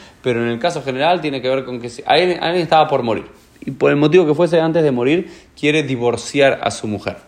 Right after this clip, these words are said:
No sé, no quiere que su mujer quede viuda, quiere que su mujer quede divorciada, o estás hablando de alguien sano y, y demás, que estaba pensando divorciar a su mujer y le da el documento a un emisario, un sheliach, y le dice, "Llévale este documento a mi mujer para divorciarla".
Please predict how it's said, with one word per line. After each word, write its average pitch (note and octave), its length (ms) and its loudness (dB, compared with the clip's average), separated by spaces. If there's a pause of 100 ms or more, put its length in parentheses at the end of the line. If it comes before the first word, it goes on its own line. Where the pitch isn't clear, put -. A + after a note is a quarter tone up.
(100)
No G2+ 60 -16
sé, G2 140 -12
no G2 120 -10
quiere G#2 200 -8
que G#2 60 -14
su - 120 -12
mujer A2 180 -8
quede G2+ 200 -4
viuda, C3 320 2
quiere A2+ 200 -8
que G#2+ 100 -8
su G2+ 40 -8
mujer F#2+ 260 -12
quede A#2 180 -2
divorciada, D3+ 540 0
o A2+ 60 0
estás C3 180 -10
hablando B2 240 -4
de A#2+ 60 0
alguien G#2 280 -6
sano D3+ 680 -2
y, - 220 -12
y - 100 -10
demás, C#3+ 840 -4
que - 100 -14
estaba B2+ 220 0
pensando B2+ 280 -4
divorciar A#2+ 260 0
a A#2+ 40 -4
su A#2 80 -8
mujer D#3 260 -2
y D#3 80 -2
le A#2+ 80 2
da C3 100 4
el D3+ 60 2
documento C#3 480 -2
a - 20 4
un C3 120 2
emisario, A2 440 0
un A2+ 60 -2
sheliach, G#2 480 -4
y G2 40 -8
le G#2+ 120 0
dice, B2 380 -2 (280)
"Llévale D#3+ 240 2
este C#3+ 120 -4
documento C3 300 -2
a A2+ 40 0
mi G#2+ 80 -4
mujer G2 340 -2
para B2 160 0
divorciarla". G#2 560 -4